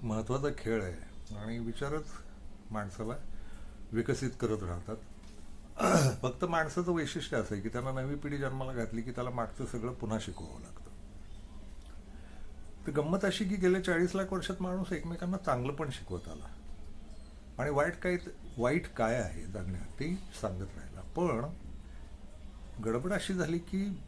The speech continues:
वाईटाचा प्रभाव पुन्हा पुन्हा पडत राहिला आणि माणसाला चांगलं ठेवण्यासाठी, चांगुलपणावरच कायम राहण्यासाठी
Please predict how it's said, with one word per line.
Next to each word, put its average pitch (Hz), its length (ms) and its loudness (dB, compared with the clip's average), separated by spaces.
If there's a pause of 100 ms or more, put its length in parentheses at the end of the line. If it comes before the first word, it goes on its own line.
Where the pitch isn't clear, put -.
(560)
वाईटाचा 139 560 4
प्रभाव 160 580 2 (800)
पुन्हा 131 180 2
पुन्हा 147 240 2
पडत 110 320 0
राहिला 95 260 0
आणि 110 180 -4
माणसाला 123 480 -2
चांगलं 120 480 0
ठेवण्यासाठी, 95 800 -4
चांगुलपणावरच 135 1040 -2
कायम 120 300 0
राहण्यासाठी 104 680 -4